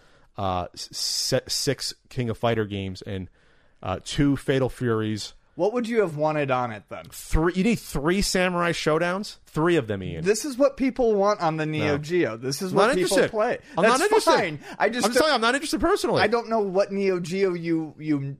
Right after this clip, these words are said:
Speaker 2: would have wanted or what
Speaker 1: The
Speaker 2: Neo
Speaker 1: games
Speaker 2: Geo
Speaker 1: that I
Speaker 2: you
Speaker 1: played in the
Speaker 2: know.
Speaker 1: arcade. The games that were actually in the arcade in the U S that were played.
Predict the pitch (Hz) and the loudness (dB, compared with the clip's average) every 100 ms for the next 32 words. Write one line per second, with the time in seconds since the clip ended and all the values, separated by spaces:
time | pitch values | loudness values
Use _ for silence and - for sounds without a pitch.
0 | - 147 151 151 127 139 165 - 110 123 | -12 -4 -2 -2 -4 -2 0 -2 -8 -6
1 | 135 151 165 - 262 302 247 254 285 320 | -2 0 2 4 4 4 6 6 4 4
2 | 277 240 220 196 170 - 156 107 - _ | 6 6 6 6 4 2 0 0 -6 _
3 | _ _ _ _ _ - 185 254 233 233 | _ _ _ _ _ -4 0 2 4 4
4 | 233 226 214 220 220 214 - 240 214 208 | 4 2 2 2 2 2 2 2 2 2
5 | 202 240 - 180 165 - 151 113 - | 2 2 0 0 0 2 0 0 -4